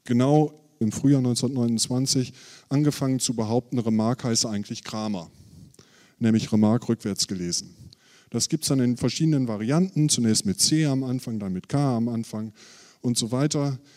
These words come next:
bis dann der Völkische Beobachter einen Artikel schreibt, man solle mit dem Blödsinn doch endlich aufhören, weil diese Behauptung sei viel zu leicht zu widerlegen anhand der Geburtsurkunde,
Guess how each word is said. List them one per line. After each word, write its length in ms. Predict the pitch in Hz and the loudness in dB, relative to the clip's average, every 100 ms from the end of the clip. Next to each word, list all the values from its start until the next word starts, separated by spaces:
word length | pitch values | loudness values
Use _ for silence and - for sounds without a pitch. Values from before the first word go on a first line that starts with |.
| _ _ _ _ - | _ _ _ _ 0
bis 240 | 175 - | 2 2
dann 180 | 160 147 | 2 2
der 180 | 135 123 | 2 2
Völkische 420 | 156 143 139 113 | -2 0 -2 2
Beobachter 500 | 117 165 170 - 131 | 4 6 6 2 0
einen 180 | 117 117 | 0 0
Artikel 400 | 110 165 - 160 | -2 -4 -2 -4
schreibt, 360 | - 151 147 | -2 -2 -2
man 120 | 120 | -2
solle 160 | 123 131 | -2 0
mit 160 | 127 127 | 0 0
dem 120 | 117 | 0
Blödsinn 340 | 117 120 123 | 0 -2 -4
doch 100 | 117 | -8
endlich 300 | 117 107 120 | -10 -12 -10
aufhören, 560 | 147 143 - 110 127 147 | 0 2 4 4 4 2
weil 240 | 107 110 - - - | -2 -4 -8 -20 -4
diese 220 | 165 185 131 | 0 0 0
Behauptung 460 | 120 117 - 127 | 0 0 0 -2
sei 180 | 113 113 | -2 -4
viel 220 | - 190 | 0 0
zu 120 | - | 0
leicht 260 | 135 123 120 | -2 -2 -4
zu 160 | 123 117 | -8 -6
widerlegen 640 | 117 113 117 143 151 151 | -4 0 0 0 0 -2
anhand 320 | 120 120 120 | -2 -2 -2
der 80 | 127 | -4
Geburtsurkunde, 840 | 113 110 120 120 107 - 101 87 | -4 -2 -2 -2 -10 -10 -10 -10